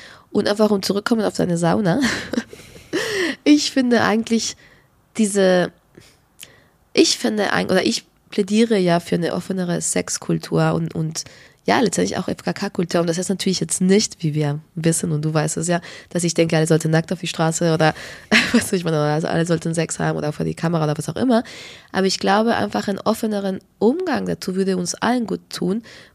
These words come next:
weil wir einfach weniger, ja, weniger Scham und weniger Unbehagen und vor allem auch weniger heuchlerisches, ne, Bullshit, wie wir geredet haben, von wegen so, ah, das muss nur hier hinter geschlossenen Türen, das darf niemanden erfahren, sondern einfach sagen so, hey, der Mensch ist sexuell,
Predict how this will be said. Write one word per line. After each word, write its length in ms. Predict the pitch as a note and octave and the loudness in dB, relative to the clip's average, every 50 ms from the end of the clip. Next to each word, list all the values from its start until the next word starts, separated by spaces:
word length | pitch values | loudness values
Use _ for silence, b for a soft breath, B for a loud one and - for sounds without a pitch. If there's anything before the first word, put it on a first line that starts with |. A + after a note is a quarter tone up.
| B | B
weil 140 | - G3+ F#3 | -2 0 0
wir 140 | F#3+ F#3 - | 2 0 -2
einfach 240 | - F#3 G#3+ G#3 - | -2 -2 -4 -2 -2
weniger, 320 | A3+ A3 G#3+ G#3+ G#3 G3+ | -2 -2 0 -2 -2 -2
ja, 280 | G3 G3+ G#3+ A#3+ B3 G#3 | 0 0 2 2 2 0
weniger 280 | G#3+ A3+ A3 A3 G3+ | 0 -2 -2 -2 -4
Scham 440 | F#3+ - - G#3+ G#3+ A3+ A#3+ A#3+ A3+ | -2 -2 2 2 4 4 4 4 2
und 120 | G3+ F#3 | 0 0
weniger 440 | F#3 F#3+ G3 G3 F#3+ F#3+ F#3 F3+ F3+ B B B B B B B | -2 -2 -2 -2 -2 -2 -2 -2 -4 B B B B B B B
Unbehagen 580 | B - A3+ A3+ G#3+ G#3+ F3+ F3+ F#3 F3+ F#3 F#3+ | B 0 0 0 2 0 0 2 2 2 2 2
und 100 | - G3+ - | -2 -6 -2
vor 140 | - F3+ F#3 | 0 2 2
allem 200 | F#3+ G#3 G#3+ G#3 | 2 2 0 -2
auch 140 | F#3+ F3 - | -6 -4 -4
weniger 360 | G3 G3 F#3+ F#3+ F#3 F3+ F3 B B B B B B - | -4 -4 -2 -2 -2 -2 -2 B B B B B B 2
heuchlerisches, 800 | G#3 G#3+ A3 - G#3 F#3+ F3+ F#3 F#3 - - F3+ F3 - - - B B B B B B B | 2 2 2 2 0 0 2 2 2 2 0 -2 -2 -2 -4 -6 B B B B B B B
ne, 140 | - G3 G3 | 0 0 0
Bullshit, 380 | F#3+ F#3 G3+ G#3+ G#3+ G#3+ F#3+ E3+ | 4 6 6 6 6 4 0 0
wie 80 | E3+ E3+ | 0 0
wir 120 | E3+ E3 | 0 0
geredet 380 | D#3+ E3+ D#3+ F3 F#3 F#3 - - | 0 -2 -2 -2 -2 -2 -2 -2
haben, 140 | D#3+ E3 D#3+ | -2 0 0
von 100 | D#3+ D#3+ | 0 0
wegen 120 | D#3+ D#3+ | 0 0
so, 100 | D#3+ D#3 | 2 2
ah, 100 | D#3 D#3+ | 0 0
das 220 | E3+ E3+ - - | 0 -2 -4 -4
muss 260 | F3 E3 D#3+ - - - | -4 -2 -2 -2 -2 0
nur 300 | E3+ F3 F3+ F3 E3+ E3 | 0 2 4 4 4 4
hier 160 | E3 F3 E3+ | 4 4 2
hinter 200 | E3 E3 - E3 | 2 0 -2 -4
geschlossenen 520 | - E3+ D#3+ - - - - F3+ E3 D#3+ | -4 -4 -6 -4 -6 -6 -4 -4 -4 -4
Türen, 260 | - - - F3 E3+ | -4 -2 0 0 0
das 100 | E3 D#3+ - | 0 -2 -2
darf 180 | - E3 - | -4 -6 -4
niemanden 320 | F#3 F3 E3+ E3+ E3+ E3+ - | -4 -2 -2 0 -2 -2 -4
erfahren, 380 | D#3 - - E3+ E3+ E3+ F3+ | -6 -6 -4 -2 0 0 0
sondern 240 | F3+ E3+ E3 E3 B B B B B B B B | 2 0 0 0 B B B B B B B B
einfach 180 | G#3 G3 G#3 G#3 | -2 0 0 0
sagen 180 | - - F#3+ | 2 0 0
so, 100 | F3+ F#3 E3+ | 0 0 2
hey, 260 | F#3 A3 A3+ E3+ - b b b b b b b - | 4 4 4 4 2 b b b b b b b -2
der 80 | F3+ | 2
Mensch 240 | F3+ F#3+ G3 A3 - | 4 4 4 4 2
ist 260 | - - G3 F#3+ - | 0 0 0 0 2
sexuell, 540 | - B3 A#3 - - - - - C4 D4 F4 | 0 0 0 0 -2 0 2 2 4 2 2